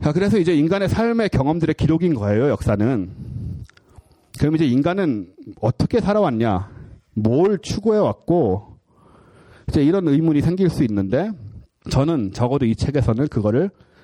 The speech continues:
근대성, 근대 정신의 확립이라는 관점에서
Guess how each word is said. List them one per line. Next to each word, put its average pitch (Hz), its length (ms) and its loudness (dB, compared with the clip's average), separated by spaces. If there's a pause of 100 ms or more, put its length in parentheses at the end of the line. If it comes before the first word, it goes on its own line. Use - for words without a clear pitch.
(180)
근대성, 135 920 -2
근대 139 340 0
정신의 127 720 0
확립이라는 160 720 0
관점에서 117 720 0